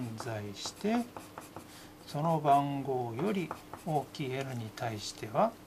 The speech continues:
まあ、あの、実はこの番号Nしか使わないんですが、まあ、一応収束の定義を一応書いておくことにしますと、えーと、エーエヌとアルファの差はR以下、それから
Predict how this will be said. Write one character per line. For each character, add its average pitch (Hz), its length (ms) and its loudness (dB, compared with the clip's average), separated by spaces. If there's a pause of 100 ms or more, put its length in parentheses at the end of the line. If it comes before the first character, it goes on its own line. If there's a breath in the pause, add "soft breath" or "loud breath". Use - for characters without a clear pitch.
(200)
ま 170 180 6 (140)
あ、 - 320 -2
あ 151 60 2
の、 131 140 4 (680)
実 175 240 4
は - 40 8
こ - 100 6
の 151 60 4
番 170 220 10
号 170 100 8
N 180 140 6
し - 80 2
か - 80 -4
使 - 220 4
わ 139 80 10
な 131 80 2
い 120 40 0
ん 110 40 -2
で 104 60 -4
す 165 100 -8
が、 185 80 4
ま 143 80 2
あ、 - 20 -2
一 127 180 -2
応 127 140 0 (400 loud breath)
収 190 300 4
束 185 300 4
の 165 200 6 (540 loud breath)
定 156 200 2
義 151 180 2
を 117 60 4
一 113 180 -4
応 120 140 -2
書 143 120 8
い 139 80 2
て - 100 -2
お 107 60 0
く - 40 -14
こ 131 120 -4
と 123 100 -6
に 110 80 -4
し - 120 -6
ま 113 120 -4
す - 120 -8
と、 - 240 2 (420 loud breath)
え 151 100 0
ー - 20 -2
と、 - 220 -2
エ 160 60 0
ー 185 360 4
エ 190 40 6
ヌ 160 180 2
と - 380 4
ア 165 120 8
ル 147 100 4
フ - 160 -2
ァ 110 200 2
の 104 100 -4
差 117 220 -4
は 202 280 8 (120)
R 123 320 4
以 107 60 -4
下、 - 240 -8 (420 loud breath)
そ - 120 -6
れ 127 60 -2
か 151 140 -2
ら 175 200 6